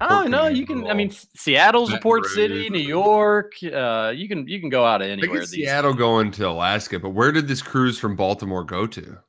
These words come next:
Speaker 1: We went down to Mexico and, uh, a couple other countries.
Speaker 2: Oh, wow. That's a long <laughs> way to get to Mexico.
Speaker 1: It's really, like, it, it, you know, when we left out of New Orleans, it actually took us, lo-, believe it or not, it took us longer.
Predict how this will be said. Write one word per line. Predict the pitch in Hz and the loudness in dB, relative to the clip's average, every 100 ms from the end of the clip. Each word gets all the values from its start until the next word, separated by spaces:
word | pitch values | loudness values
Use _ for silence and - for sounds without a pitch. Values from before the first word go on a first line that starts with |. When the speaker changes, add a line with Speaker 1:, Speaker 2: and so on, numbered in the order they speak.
| _ _ _ _ | _ _ _ _
Speaker 1:
We | - 156 | 0 4
went | 156 151 143 | 6 4 2
down | 143 139 139 139 135 127 | 2 4 4 2 2 0
to | 139 | -4
Mexico | 123 139 160 190 208 233 262 311 | 0 4 4 2 4 4 4 4
and, | 254 143 127 123 | 0 -2 -4 0
uh, | 131 123 120 123 | 2 4 2 0
a | |
couple | - 135 131 | -4 -4 -2
other | 120 101 | -2 -4
countries. | - 98 90 92 104 | -8 -10 -12 -14 -8
Speaker 2:
Oh, | 147 110 | -6 -4
wow. | 87 117 113 80 - - | -4 -4 -4 -8 -16 -18
That's | - | -14
a | 101 82 - | -14 -10 -8
long | 117 101 - | -6 -6 -2
<laughs> | - | -2
way | - | -2
to | - | -14
get | - 127 | -12 -12
to | - | -14
Mexico. | - - | -14 -6
Speaker 1:
It's | 190 | 0
really, | 302 440 185 | 2 4 4
like, | 175 160 | 2 2
it, | 190 190 170 | -2 -2 -6
it, | 185 180 | -14 -10
you | 180 196 | 0 4
know, | 160 160 | 4 4
when | 151 147 160 | 0 -4 -2
we | 147 190 240 196 - | -2 -4 -4 -8 -10
left | 156 175 185 | 0 2 4
out | 175 | 2
of | 170 | 2
New | 151 | 0
Orleans, | 139 160 254 190 127 | 2 4 4 2 0
it | 135 | 0
actually | 147 - 135 | 0 0 -6
took | - - | -6 -4
us, | 151 - | -4 -2
lo-, | 139 147 131 | 0 0 -2
believe | 117 135 165 | -4 -2 -2
it | |
or | 113 | 0
not, | 165 220 | 2 2
it | 139 | -2
took | 175 | -8
us | 151 - | -8 -4
longer. | 143 165 151 143 131 | -2 0 0 -2 -4